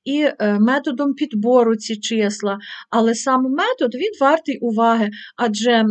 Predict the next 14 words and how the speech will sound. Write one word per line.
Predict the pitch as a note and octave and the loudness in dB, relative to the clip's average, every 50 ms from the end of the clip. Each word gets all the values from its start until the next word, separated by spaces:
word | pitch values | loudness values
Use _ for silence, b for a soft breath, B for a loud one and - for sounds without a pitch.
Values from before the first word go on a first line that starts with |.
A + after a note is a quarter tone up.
| G#3 G#3+ G#3+ | 0 -2 -2
е, | A3 G#3+ | -2 -2
числа | G#3+ - E4+ F#4+ F#4 F4 D4+ | 0 -2 -2 -2 -2 -2 0
можуть | C4+ C4+ C4 B3+ A#3+ A#3 | 0 0 -2 -2 -4 -4
бути | A3+ D4 D4 - E4 | -4 -2 -2 -2 -4
і | - - A3+ | -4 -6 -6
поскладніші, | G#3+ C4+ C#4+ C#4+ - - F4+ F4 C#4 C4 C4 C4 B3+ B3 B3 - A#3+ | -6 -6 -8 -6 -4 -2 -2 -2 0 0 0 2 2 0 0 0 0
не | A3+ A3+ A3+ | 0 2 2
обов'язково | A3 G#3+ G#3 A3+ A3+ A3+ - - B3 A#3 G#3+ G#3 | 0 0 0 -2 -2 -2 0 0 2 2 2 0
там | G#3 G#3+ G#3+ G3+ G#3 | -2 -2 -4 -4 -4
сто | G#3 - - G#3+ | -4 -4 -4 -2
одинадцять | - G#3 G3+ G3 G3+ G3+ G#3+ A#3 D4 E4+ E4+ D#4 C4 - | -2 -2 -4 -2 -2 -2 0 0 0 -2 -2 -6 -10 -10
і | - | -12
сто | G#3 - - A3+ | -12 -8 -4 -2
одинадцять, | G#3+ G#3 G#3 A3 G#3 G#3 G3 F#3 F3+ - F#3 | -2 0 2 2 2 2 2 0 -2 -8 -12